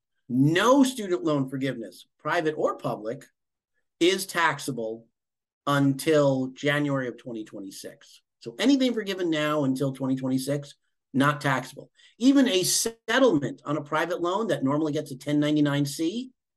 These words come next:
cancellation of debt, not taxable, period. Great time to settle. Okay. So we have these income-driven repayment plans. They get forgiveness after ten or twenty-five years. They might be taxable in a few years. We don't know.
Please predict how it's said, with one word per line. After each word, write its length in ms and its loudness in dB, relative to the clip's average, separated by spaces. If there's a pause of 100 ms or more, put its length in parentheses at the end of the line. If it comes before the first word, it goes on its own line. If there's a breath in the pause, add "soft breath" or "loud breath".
cancellation 520 0
of 100 -2
debt, 280 -2 (560)
not 520 2 (320)
taxable, 720 -4 (420)
period. 440 0 (160)
Great 200 0
time 180 0
to 80 -2
settle. 400 -6 (120)
Okay. 400 -4 (600)
So 260 0
we 120 2
have 180 -2
these 220 -4
income-driven 720 -4
repayment 480 -4
plans. 400 -4
They 140 -2
get 200 -2
forgiveness 400 -6
after 240 -8
ten 180 -10
or 80 -10
twenty-five 500 -10
years. 220 -12
They 100 -8
might 240 -2
be 80 -6
taxable 920 -4
in 60 -4
a 60 -4
few 180 2
years. 300 -4
We 200 6
don't 260 2
know. 200 -12